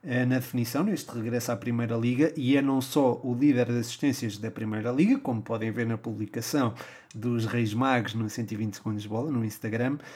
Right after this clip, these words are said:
como já marcou quatro golos esta temporada, o que é de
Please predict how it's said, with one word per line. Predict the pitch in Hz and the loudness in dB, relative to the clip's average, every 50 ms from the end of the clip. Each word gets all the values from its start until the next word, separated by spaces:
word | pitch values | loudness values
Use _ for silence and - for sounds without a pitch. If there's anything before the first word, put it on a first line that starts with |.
| - - - | -12 -10 -2
como | - - 185 190 190 185 | 4 6 6 8 8 6
já | 151 165 175 170 | 6 4 2 2
marcou | 175 180 165 - 165 165 156 | 2 2 0 2 2 0 0
quatro | 160 180 170 160 - 143 139 | 0 0 -2 -2 0 0 0
golos | 117 117 127 131 131 - - - - - | 0 0 0 -2 -2 -6 -10 -14 -12 -10
esta | 127 117 - - | -10 -10 -10 -12
temporada, | - - 127 120 160 151 120 107 101 104 | -10 -8 -8 -6 -4 -2 -2 -2 -2 -6
o | 98 | -12
que | 95 - - 104 | -14 -12 -12 -10
é | 104 | -10
de | 98 101 107 104 104 104 | -10 -10 -10 -10 -8 -8